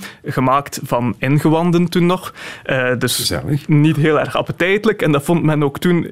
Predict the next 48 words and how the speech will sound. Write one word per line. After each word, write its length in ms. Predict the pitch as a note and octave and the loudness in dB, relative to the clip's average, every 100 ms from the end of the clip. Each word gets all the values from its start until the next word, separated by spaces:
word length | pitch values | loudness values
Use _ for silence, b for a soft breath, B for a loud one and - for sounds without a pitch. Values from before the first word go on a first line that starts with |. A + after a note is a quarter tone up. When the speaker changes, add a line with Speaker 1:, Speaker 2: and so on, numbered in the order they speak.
| - | -2
Speaker 1:
niet 260 | D3+ D#3+ D3+ | 2 2 2
erg 100 | C3+ - | -2 -4
Speaker 2:
Wacht, 20 | |
in-, 60 | D3 A2 | -4 -4
Speaker 1:
appetijtelijk. 520 | - D#3 D#3+ E3+ G#3 | -2 0 2 2 0
Speaker 2:
dus, 300 | A2 - - | -2 -4 -6
eh, 80 | - - - - | -12 -10 -10 -10
ik, 160 | - | -8
ik 140 | - C#3+ - | -6 -6 -6
stel 240 | - A#2 | -4 0
mij 140 | A2 G#2 | 2 2
er 80 | |
nu 120 | G#2 A2+ | 2 2
een, 200 | G2+ G#2+ | 0 0
een 80 | G#2 | -2
soort 240 | A#2 F2+ | -2 0
varkensdarmachtig 1160 | F#2+ A#2+ - C3 G#2+ G#2 C#3 D#3 D#3 E3+ - C#3 | -2 -2 0 0 0 -2 -2 -2 -2 -4 -4 -2
Speaker 1:
Ja. 140 | G#3+ C#3+ | -2 -2
Speaker 2:
iets 180 | E3 C3+ | -4 0
bij 180 | C#3 C#3+ | 0 2
voor 260 | C3 D#3 | 2 2
dat 120 | B2+ C#3+ | 0 0
Speaker 1:
Ja. 60 | |
Speaker 2:
ze 140 | D3 C#3+ | 0 0
over 280 | C3 A#2 | 0 2
het 140 | A2 - | 0 2
lid 380 | G#2 G2+ - - _ _ | 2 0 -4 -16 _ _
Speaker 1:
Ja, 200 | G#3+ - - _ - | -2 -2 -4 _ -2
Speaker 2:
mocht. 200 | A2+ C3 | 2 2
Speaker 1:
dat 100 | E3+ | 0
is 80 | - | -2
correct. 520 | D#3+ G#2 - - - B B B B | -2 -2 -8 -12 -12 B B B B
Eh, 240 | C#3 C#3 | -2 0
dat 120 | C3+ C#3 | 0 -2
bestond. 380 | - D#3 F#3 | -2 0 2
En 160 | E3+ D3+ | 2 4
bijvoorbeeld 380 | C#3+ D#3 C#3+ C#3+ | 2 2 2 0
Casanova, 840 | C#3+ - A#2+ A#2 D3+ D3+ D#3 D#3+ | -4 -4 0 2 2 2 0 -2
eh, 120 | - C3+ | -2 -2
staat 260 | B2 C#3 C3 | -2 -2 0
erom 140 | C#3 | 0
bekend 260 | C3+ D3 D3 | 0 0 0
dat 100 | C#3+ | 0
hij 100 | C3+ | -2
soms 260 | - D3+ | 0 2
een 100 | C#3 | 2
condoom 420 | B2+ C3 A#2+ C#3+ D3+ | 2 0 2 2 2
gebruikte. 560 | C#3 D3 D3+ - E3 | 2 0 -2 -2 -4